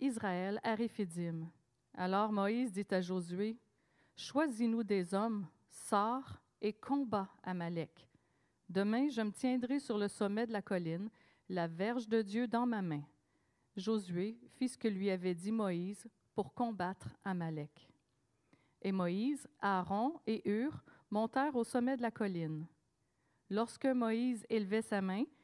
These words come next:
Israël était plus fort. Et lorsqu'il baissait sa main, Amalek était le plus fort. Les mains de Moïse étaient fatiguées. Ils prirent une pierre qu'ils placèrent sous lui et il s'assit dessus. Aaron et Hur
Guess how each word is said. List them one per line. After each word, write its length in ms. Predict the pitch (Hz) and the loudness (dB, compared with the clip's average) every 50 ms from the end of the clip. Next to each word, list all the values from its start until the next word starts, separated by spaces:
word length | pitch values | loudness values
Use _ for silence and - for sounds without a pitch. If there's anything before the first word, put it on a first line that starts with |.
| _ _ _ _ | _ _ _ _
Israël 520 | - 226 208 - - 208 196 208 247 277 | -2 -2 -2 0 0 0 2 2 2 2
était 380 | 269 247 233 - 254 254 247 - - _ - | 2 0 2 2 2 2 0 -2 -6 _ 0
plus 120 | - 285 | 0 0
fort. 460 | 269 - - 262 247 226 180 143 - - - - _ _ _ _ _ _ _ _ _ _ _ _ - | 0 2 0 0 2 0 -2 -4 -6 -12 -18 -20 _ _ _ _ _ _ _ _ _ _ _ _ -2
Et 80 | 202 | 0
lorsqu'il 440 | 208 220 240 247 - - - 233 208 | 2 2 2 0 0 -2 -2 -2 0
baissait 340 | 175 196 202 196 - 240 233 | 2 2 0 2 2 0 0
sa 200 | - - 214 196 | 0 0 0 0
main, 240 | 190 180 175 190 202 - _ _ _ _ | 0 0 -2 -2 -4 -8 _ _ _ _
Amalek 640 | - 185 185 190 190 185 202 247 269 262 - - - - | -2 0 2 2 2 2 0 0 -2 -2 -6 -12 -8 -4
était 280 | 185 185 - - 185 | -4 -2 -2 0 0
le 120 | 185 180 170 | 0 0 -2
plus 180 | - - 180 | -2 -6 -8
fort. 420 | 160 - - 170 156 151 - - - - _ _ _ _ _ _ _ _ _ _ _ _ _ _ _ _ | -8 -6 -6 -6 -6 -6 -8 -12 -18 -20 _ _ _ _ _ _ _ _ _ _ _ _ _ _ _ _
Les 160 | - 208 214 214 | -2 0 2 2
mains 180 | 226 247 269 | 4 2 2
de 60 | 247 | 2
Moïse 360 | 240 226 220 220 240 247 214 226 | 2 2 2 2 2 2 0 0
étaient 220 | 220 220 226 208 | 0 0 -2 -2
fatiguées. 680 | - - - 247 233 - - - 214 185 185 180 180 180 - _ _ _ _ _ _ _ _ _ _ _ _ | -2 -2 -2 -2 -2 -2 -4 -8 -4 -2 -2 -2 -2 -4 -8 _ _ _ _ _ _ _ _ _ _ _ _
Ils 120 | - 208 202 | -4 -4 -2
prirent 280 | - - 247 240 240 - | 0 0 0 0 0 0
une 180 | 254 240 220 196 | 2 2 2 0
pierre 540 | - - 202 180 175 202 233 254 - - | 0 -2 -2 0 0 0 0 -2 -4 -6
qu'ils 160 | - - 226 202 | -6 -4 -4 -2
placèrent 480 | - 226 202 202 - 247 240 247 - | 0 0 -2 0 0 0 0 0 0
sous 220 | - - - 285 269 | -2 0 2 2 2
lui 360 | 233 202 196 202 214 269 - - _ - | 2 2 0 0 0 -2 -4 -8 _ -4
et 120 | - 233 | -2 0
il 160 | 247 247 247 240 | 2 2 0 0
s'assit 560 | - - - 254 233 - - - 262 262 226 | -2 -2 -2 -2 -2 -4 -6 -6 -4 -4 -2
dessus. 440 | 202 202 175 - - - 160 151 165 - _ _ _ _ _ _ _ _ _ _ _ _ _ _ - | -2 -2 -2 -4 -8 -10 -10 -10 -10 -12 _ _ _ _ _ _ _ _ _ _ _ _ _ _ -2
Aaron 580 | 220 226 214 202 190 - 208 214 240 269 262 - | 0 2 2 2 2 4 4 4 4 2 2 0
et 180 | - 226 226 - | 0 0 2 2
Hur 340 | 214 220 233 254 269 262 | 2 2 2 2 0 -2